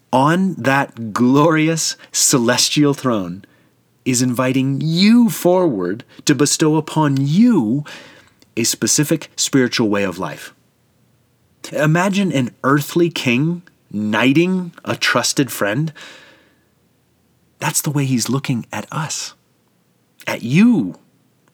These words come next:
and then calling you either an apostle, prophet, evangelist, shepherd, or teacher.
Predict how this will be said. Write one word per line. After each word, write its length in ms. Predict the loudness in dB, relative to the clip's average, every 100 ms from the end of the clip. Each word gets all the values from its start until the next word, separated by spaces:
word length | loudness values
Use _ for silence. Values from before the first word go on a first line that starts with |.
| -10 -4
and 140 | -2
then 140 | -2 -2
calling 680 | -6 -2 2 4 4 2 0
you 300 | 0 0 0 -4 -12
either 340 | -4 -2 -2
an 160 | -2 -4
apostle, 560 | -6 -6 -4 -4 -6 -8 _ _
prophet, 500 | -4 -4 -6 -8 -6
evangelist, 640 | -4 -2 -2 -2 -2 -4 -10 _ _
shepherd, 460 | -2 -2 0 -2 -2
or 140 | -4
teacher. 480 | -4 -6 -6 -10 -12